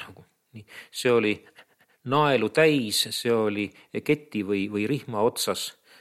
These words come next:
Selle oli nagu käepide küljes ja muidugi jah, ega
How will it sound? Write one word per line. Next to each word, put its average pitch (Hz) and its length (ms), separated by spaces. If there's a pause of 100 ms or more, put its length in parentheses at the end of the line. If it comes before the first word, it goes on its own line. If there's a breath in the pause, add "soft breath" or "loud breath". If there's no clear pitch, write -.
Selle 123 400
oli 113 80
nagu 107 160
käepide 117 560
küljes 131 460
ja 113 100
muidugi 120 380 (100)
jah, 135 160
ega 113 220